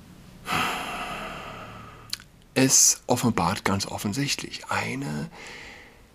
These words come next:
innere Leere. Ja? Wer sich mit seiner großen Liebe verbindet,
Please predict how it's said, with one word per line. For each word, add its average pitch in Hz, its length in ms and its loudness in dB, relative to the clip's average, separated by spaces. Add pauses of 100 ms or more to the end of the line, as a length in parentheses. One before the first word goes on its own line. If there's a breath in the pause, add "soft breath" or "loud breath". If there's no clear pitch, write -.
(520)
innere 110 380 6
Leere. - 500 -4 (2750)
Ja? - 340 0 (760 soft breath)
Wer 101 240 4
sich 104 240 6
mit 107 160 10
seiner 101 460 4 (260)
großen 104 560 2
Liebe 98 320 -2
verbindet, - 680 -8